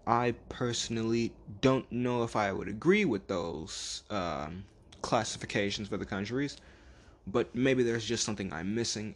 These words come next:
that they know of, but who knows? As far as we can tell, Poland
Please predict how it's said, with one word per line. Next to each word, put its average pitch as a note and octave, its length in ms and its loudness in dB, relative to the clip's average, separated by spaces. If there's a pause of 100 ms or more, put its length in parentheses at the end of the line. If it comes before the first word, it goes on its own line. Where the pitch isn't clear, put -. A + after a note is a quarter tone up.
that D2+ 180 -12
they B2+ 160 4
know A#2 240 0
of, G#2 420 -4 (600)
but - 180 -2 (320)
who D3 80 2
knows? - 240 -2 (720)
As A2+ 240 2
far B2+ 260 4
as A2+ 140 0
we A#2 140 2
can F#2+ 260 -2 (260)
tell, G#2+ 840 -2 (960)
Poland A#2 720 4